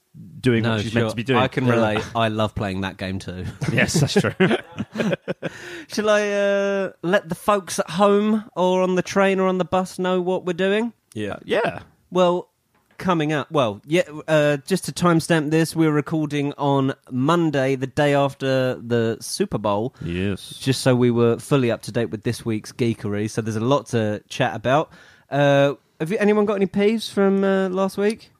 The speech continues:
Speaker 1: Yes.
Speaker 3: Just the one.
Speaker 2: One singular peeve from
Speaker 1: I've
Speaker 2: Patrick.
Speaker 1: got,
Speaker 3: Tom,
Speaker 1: I've got a
Speaker 3: Tom's
Speaker 1: peeve.
Speaker 3: got one.
Speaker 2: Uh, I, I, I'm hearing rumours, Tom, that you've brought in a, a conspiracy theory this week.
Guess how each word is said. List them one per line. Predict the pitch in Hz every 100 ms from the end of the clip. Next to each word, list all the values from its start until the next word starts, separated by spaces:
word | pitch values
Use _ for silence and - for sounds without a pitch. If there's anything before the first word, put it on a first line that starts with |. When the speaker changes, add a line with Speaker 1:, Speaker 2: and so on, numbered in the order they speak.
| -
Speaker 1:
Yes. | 117 123 104 - - -
Speaker 3:
Just | -
the | -
one. | 123 120 165 _ _
Speaker 2:
One | 117 123 131
singular | - 131 127 123
peeve | 139 123 113
from | 117
Speaker 1:
I've | 107
Speaker 2:
Patrick. | 107 98 - 131
Speaker 1:
got, |
Speaker 3:
Tom, | 147 147
Speaker 1:
I've | 143
got |
a | -
Speaker 3:
Tom's | 143 -
Speaker 1:
peeve. | 170
Speaker 3:
got | 147
one. | 160 190 _ _
Speaker 2:
Uh, | 127 127 127 -
I, | 127 131 113
I, | 123 131 - _ -
I'm | 127
hearing | 156 143 135
rumours, | 156 139 120
Tom, | - 131
that | 139 131
you've | 127 123
brought | 139 127
in | 131 131
a, | 127 123 -
a |
conspiracy | - 110 - 156 143 110
theory | 110 101 101
this | 104
week. | 104 101 -